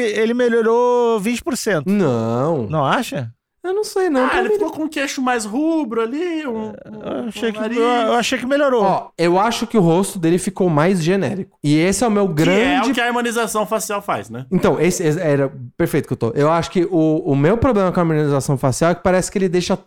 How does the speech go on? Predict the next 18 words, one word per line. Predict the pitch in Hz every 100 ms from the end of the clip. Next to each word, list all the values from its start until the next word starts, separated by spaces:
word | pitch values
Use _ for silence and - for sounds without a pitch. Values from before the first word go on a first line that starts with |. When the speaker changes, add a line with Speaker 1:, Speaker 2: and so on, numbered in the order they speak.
| _
Speaker 2:
todos | 233 254 247 254 196
os | 214 -
rostos | 127 117 170 185 175 - - 294 - -
<laughs> | 254 -
iguais. | 220 202 240 220 294 233 - -
Isso | 214 202 285
me | 294
parece | 285 294 285
meio | 339
trouxa, | 381 277 240 247 220
né? | 170 254 151 165
Speaker 1:
Na | 160 175 180 220
esquerda, | 240 - 185 196 233 214
ele | 175
parece | 175 160 165 170
aquele | 160 151
Jesus | 139 143 143 151
histórico. | 143 131 - 147 196 226 -